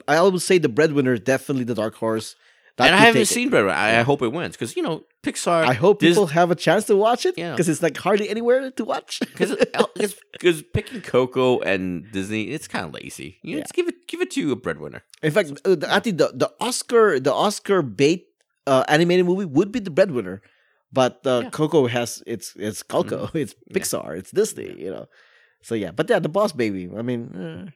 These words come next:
Speaker 2: And the other thing I wanna talk about, uh, as far as this list is, I, I, I just think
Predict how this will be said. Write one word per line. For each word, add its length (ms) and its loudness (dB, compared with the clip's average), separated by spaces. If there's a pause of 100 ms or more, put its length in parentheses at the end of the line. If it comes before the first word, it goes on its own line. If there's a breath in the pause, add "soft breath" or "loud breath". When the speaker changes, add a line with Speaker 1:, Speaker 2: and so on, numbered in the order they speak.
(340 soft breath)
Speaker 2:
And 100 -2
the 60 4
other 100 6
thing 140 2
I 60 2
wanna 200 4
talk 180 -4
about, 300 -2
uh, 100 -2
as 60 -6
far 140 -4
as 100 -6
this 200 -14
list 180 -8
is, 160 -12 (340 loud breath)
I, 220 2 (100)
I, 200 -4 (240)
I 80 2
just 420 -6
think 220 -6